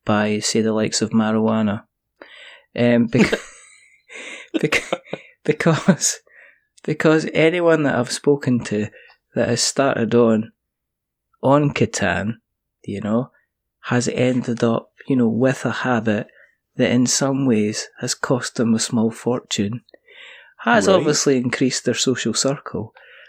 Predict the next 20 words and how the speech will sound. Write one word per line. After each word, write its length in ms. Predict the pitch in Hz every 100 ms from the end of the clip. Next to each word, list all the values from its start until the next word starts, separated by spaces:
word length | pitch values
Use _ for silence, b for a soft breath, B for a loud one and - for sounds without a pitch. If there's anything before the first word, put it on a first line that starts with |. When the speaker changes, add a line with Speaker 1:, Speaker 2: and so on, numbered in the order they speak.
| B _ _
Speaker 1:
but, 180 | 143 131
you 160 | 139 139
know, 340 | 101 117 - -
has 320 | - 135 135
definitely 680 | - 117 131 - 139 123 120
decreased 680 | 113 120 117 - 117 113 -
the 80 | 113
ability 680 | 110 117 113 113 - 107 - B B B -
of 260 | 110 - -
how 120 | 120
much 240 | 117 113 -
storage 520 | - - 127 123 117
space 640 | - - 107 98 - - - b b b b _ -
they 80 | 110
have 320 | 113 107 110
in 160 | 107
their 100 | 107
houses. 640 | 101 107 107 131 113 110 - -
Speaker 2:
<laughs> 60 | _ b b b b b _
Speaker 1:
Um, 220 | 131 127